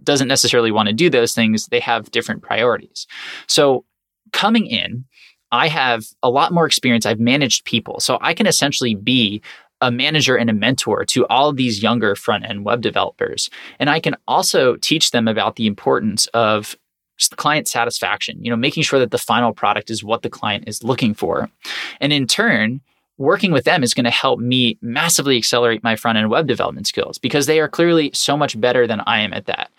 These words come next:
So what is this gonna do for the entire team? Well, this is going to basically be the rising tide that lifts all ships.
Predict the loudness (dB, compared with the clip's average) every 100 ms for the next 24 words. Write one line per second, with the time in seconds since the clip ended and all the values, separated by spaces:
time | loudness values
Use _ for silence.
0 | -20 -20 -2 2 4 2 0 2 2 2
1 | 2 2 2 2 2 2 0 0 -2 -2
2 | -2 -2 -2 -2 -4 -6 -18 -20 -14 0
3 | 4 4 2 _ 0 2 2 2 2 2
4 | 4 4 2 0 0 0 0 0 2 2
5 | 2 0 -2 -2 -2 -2 -4 -4 -2 0
6 | 0 2 0 0 -6